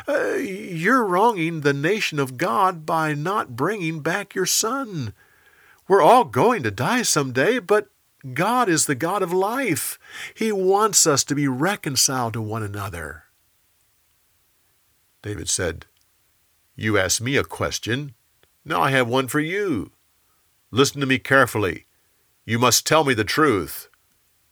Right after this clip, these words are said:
Did Joab send you here to talk to me?" "Oh, my lord the king has the wisdom of the angel of the Lord. No one can get anything around him. Y-, yes, your servant Joab told me what to say,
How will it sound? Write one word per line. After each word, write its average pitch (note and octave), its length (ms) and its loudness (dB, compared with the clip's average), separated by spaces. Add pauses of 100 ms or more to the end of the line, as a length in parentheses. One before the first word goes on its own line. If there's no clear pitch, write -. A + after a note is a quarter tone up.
Did G#2+ 160 0
Joab C3 440 6
send C#3 320 2
you D3 100 0
here C#3+ 180 2
to D3+ 100 0
talk D#3 280 2
to E3 80 0
me?" E3+ 500 -4 (1160)
"Oh, C3 220 -12 (640)
my A2+ 260 -6
lord C#3 600 -2
the A#2+ 120 -6
king B2+ 500 -8
has B2 380 -4
the B2 120 -2
wisdom D#3 480 -2
of C#3 160 -2
the C3+ 160 -4
angel D3+ 400 -4
of C#3 80 -6
the D3+ 80 0
Lord. C#3 540 -2 (440)
No C#3 360 0
one C#3+ 260 2
can A#2 160 -6
get B2+ 160 0
anything B2+ 480 -2
around A2+ 320 2
him. C#3+ 400 0 (480)
Y-, D4+ 40 -12
yes, F3+ 1200 -2
your F3 240 0
servant E3+ 480 -2
Joab C#3 540 2
told F#3 280 -2
me D3+ 80 0
what C#3+ 280 -2
to B2+ 100 -4
say, C#3+ 500 2